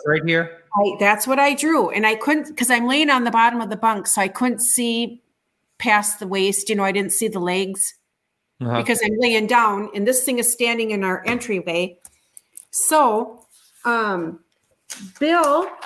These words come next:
Speaker 2: he said, "Oh my God, Julie," he said, "you didn't draw an alien." And I said, "No, I didn't see an alien. I, I just saw a little creature."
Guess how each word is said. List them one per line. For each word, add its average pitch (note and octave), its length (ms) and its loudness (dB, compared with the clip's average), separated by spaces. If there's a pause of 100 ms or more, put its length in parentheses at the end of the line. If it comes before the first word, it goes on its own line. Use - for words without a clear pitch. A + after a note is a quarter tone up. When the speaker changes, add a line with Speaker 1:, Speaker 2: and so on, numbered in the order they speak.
(380)
Speaker 2:
he D4+ 100 0
said, C4 280 0
"Oh D4 140 0
my E4+ 160 2
God, E4+ 360 0
Julie," B3+ 320 0
he B3 120 -2
said, B3+ 220 -2
"you D4 120 0
didn't F#4+ 220 2
draw C4+ 460 2 (720)
an C#4 160 0
alien." C#4 600 0
And F#3 140 -2
I G#3+ 100 -2
said, G#3+ 260 -4
"No, E4 260 0
I A3 120 2
didn't C4 260 -2
see G4+ 260 0
an B3+ 160 0
alien. F3 500 -4
I, G3 160 -4 (120)
I A#3 100 0
just - 240 -10
saw B3+ 380 0
a A#3 100 0
little A#3+ 380 0 (340)
creature." E4 580 -2